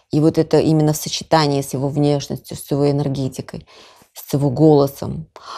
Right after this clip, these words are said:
А Земфира, а, она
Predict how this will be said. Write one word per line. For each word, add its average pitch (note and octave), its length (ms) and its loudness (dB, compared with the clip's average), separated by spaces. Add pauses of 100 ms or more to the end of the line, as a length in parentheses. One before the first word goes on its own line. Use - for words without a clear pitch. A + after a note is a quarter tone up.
(200)
А C3 60 -4
Земфира, C#3+ 960 4
а, C#3 240 -2
она C3+ 680 -4